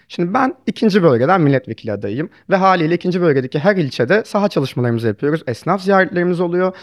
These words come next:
pazarcılarla konuşuyoruz, onların dertlerini dinliyoruz. Nefret mesai alan bir şey. Kin tutmak insanın zihninde, insanın kalbinde, yüreğinde gerçekten vakit ve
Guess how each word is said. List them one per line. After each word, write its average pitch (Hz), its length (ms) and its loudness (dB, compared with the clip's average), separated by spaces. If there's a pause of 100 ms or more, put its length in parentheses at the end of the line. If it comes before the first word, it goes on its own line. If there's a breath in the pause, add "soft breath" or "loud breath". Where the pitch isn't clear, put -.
(180 loud breath)
pazarcılarla 156 600 2
konuşuyoruz, 165 360 -2
onların 120 360 -2
dertlerini 175 460 0
dinliyoruz. 170 580 0 (500 soft breath)
Nefret 247 720 -2 (140)
mesai 165 560 2
alan 98 320 -2
bir - 40 -14
şey. - 280 -14 (180)
Kin 269 220 4
tutmak 175 680 -2
insanın 170 460 0
zihninde, 123 680 0
insanın 139 400 -4
kalbinde, 143 520 0
yüreğinde 147 520 -2 (260 soft breath)
gerçekten 214 560 0
vakit 196 320 -2
ve - 200 -4